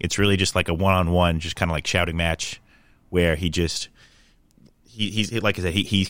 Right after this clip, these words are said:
comes from a T V host background. He's, he needs, he knows what a soundbite is to the exact letter. He's very efficient with his words, and he's, he kinda just uses that to just, like, throw everything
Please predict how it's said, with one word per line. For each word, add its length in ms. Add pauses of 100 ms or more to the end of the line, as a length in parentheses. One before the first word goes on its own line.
comes 220
from 100
a 60
T 180
V 160
host 260
background. 600
He's, 240
he 140
needs, 460
he 140
knows 360
what 180
a 40
soundbite 500
is 340
to 200
the 140
exact 400
letter. 320
He's 180
very 240
efficient 420
with 140
his 140
words, 480 (580)
and 480 (720)
he's, 420
he 160
kinda 220
just 200
uses 280
that 200
to 60
just, 160
like, 160
throw 360
everything 520